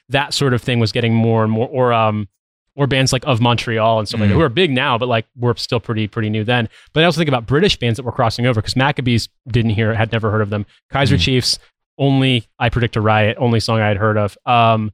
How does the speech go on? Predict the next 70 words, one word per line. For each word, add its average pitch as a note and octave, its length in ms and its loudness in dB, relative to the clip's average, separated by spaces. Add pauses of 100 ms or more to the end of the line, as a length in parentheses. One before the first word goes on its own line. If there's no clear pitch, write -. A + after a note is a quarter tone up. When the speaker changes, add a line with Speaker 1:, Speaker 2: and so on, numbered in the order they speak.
Speaker 2:
Mm. F#2 300 -6
Speaker 1:
uh, - 40 -8 (480)
I'm B2+ 60 -4
trying C#3+ 160 -2
to B2+ 40 0
think C3+ 140 -4
of B2+ 80 -4
other B2+ 160 0
than A#2+ 260 2
the B2+ 120 2
guys A#2+ 200 0
you've G#2+ 120 -4
named. A#2+ 300 -2
I've A2 100 -6
never, A#2+ 420 -2
never C3 300 -2
heard A#2+ 140 2
them A2+ 100 -2
at A#2 60 -6
the A#2 60 -14
time. A2+ 300 0 (260)
But, F3 120 -2
like, C3+ 200 2
Ladytron C3+ 560 0
was G#2+ 120 0
huge A#2+ 280 0
in G#2+ 80 -2
America, G2 440 -12 (260)
like, C3+ 220 -4
among E3+ 220 4
Speaker 2:
Mm. D3 140 0
Speaker 1:
indie B2 140 -2
kids, G#2+ 220 -6
not D3+ 160 -2
necessarily B2+ 300 2
on A#2 60 2
the A2 80 0
radio, A2 320 2
but, A#2 140 -8
like, A#2 140 0
they B2+ 120 0
were. B2 220 4
Speaker 2:
Mm. A2 240 0
Speaker 1:
And F#2 100 2
I - 40 2
don't D#3 120 2
know C#3+ 140 4
if, - 160 -2
like, B2+ 140 0
a C3 60 -4
band B2 200 2
like A#2+ 140 2
that B2 200 0
was A#2+ 160 2
already, B2 320 2
like, G#2+ 200 0
major B2 360 0
label A#2 220 2
big D#3 300 -2
here, C#3 260 2
or B2 220 0
if - 60 -6
they B2+ 120 0
were A#2+ 260 2 (300)
of C#3 140 2
a C3+ 40 2
similar, C3 500 0
similar B2+ 420 0
sort A#2+ 180 -2
of A2 220 -4